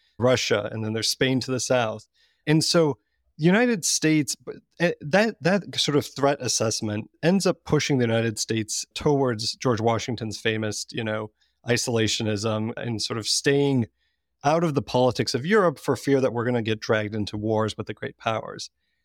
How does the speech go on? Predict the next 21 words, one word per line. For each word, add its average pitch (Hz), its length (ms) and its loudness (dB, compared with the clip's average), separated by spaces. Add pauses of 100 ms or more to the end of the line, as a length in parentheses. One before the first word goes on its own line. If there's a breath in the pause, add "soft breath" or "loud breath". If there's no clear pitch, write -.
(120)
The 165 120 0
problem 226 360 4
is 143 260 2
that 135 260 0
even 175 480 4
though 127 560 4
I 127 80 -2
think 151 180 -2
the 139 60 4
United 127 220 4
States 123 200 -4
on 123 140 0
the 117 60 2
whole 156 180 2
does 123 160 0
a 117 80 -2
relatively 120 500 -2
good 107 200 -6
job 117 360 -2
of 113 140 -12
following 110 560 -2